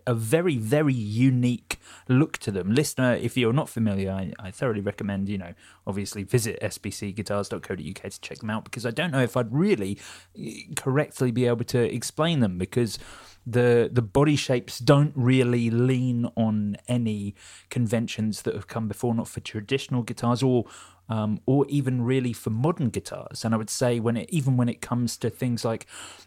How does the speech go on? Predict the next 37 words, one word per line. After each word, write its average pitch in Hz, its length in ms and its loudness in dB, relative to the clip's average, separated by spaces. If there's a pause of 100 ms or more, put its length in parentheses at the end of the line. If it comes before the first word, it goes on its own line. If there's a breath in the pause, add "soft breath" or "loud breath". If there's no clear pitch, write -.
(160)
it's, 156 200 0
it's 156 220 -4
like 156 200 0
you've 127 140 -2
made 131 220 2
guitars 120 540 0
from 120 320 0
the 113 80 2
scra-, 120 460 -2 (220)
from 131 240 -2
scratch - 480 -4
again 120 360 2
without 117 320 0
any, 113 400 0 (360 soft breath)
uh, 104 440 -2
w-, 131 360 -8
without 127 440 0 (260)
any 113 300 -2
influence 139 540 0
coming 107 300 -2
through 110 220 -2
or 110 140 0
any 110 140 -2
restrictions. 104 680 -4
So 107 260 -2
I 110 60 -8
think 139 180 -6
that 98 160 -6
applies 107 380 -8
to 120 100 -4
things 117 260 -2
like 95 160 -6
size 147 540 -2
as 127 140 -2
well, 160 140 -2
'cause 117 200 -2
often 123 380 -2